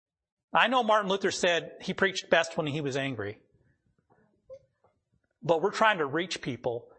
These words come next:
and you need to tell them what the truth is, not out of anger and hatred, but out of the fact that you don't want them to go someplace. And that light is very important.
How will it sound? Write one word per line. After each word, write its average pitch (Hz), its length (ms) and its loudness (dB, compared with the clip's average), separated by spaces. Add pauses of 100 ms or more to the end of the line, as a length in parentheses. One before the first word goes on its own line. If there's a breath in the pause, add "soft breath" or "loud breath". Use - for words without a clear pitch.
(100)
and 139 120 -2
you 143 80 -2
need 156 160 -4
to - 60 -12
tell 185 180 0
them 147 140 -4
what 139 140 -4
the 131 40 -2
truth - 460 -4
is, 120 280 -4 (180 loud breath)
not 156 300 2
out 190 140 4
of 165 100 0
anger 165 260 0
and 139 100 -2
hatred, 135 560 -4 (320 soft breath)
but 156 80 2
out 160 140 6
of 143 60 -8
the - 40 -18
fact 165 220 6
that 127 220 -2
you 180 320 -6
don't 170 240 -2
want 156 280 -2
them 156 200 -4
to 147 60 -4
go 147 220 0
someplace. - 840 -6 (2250 loud breath)
And 151 160 -2
that 202 220 6
light 190 320 6
is 135 140 0
very 160 240 2
important. 151 580 -2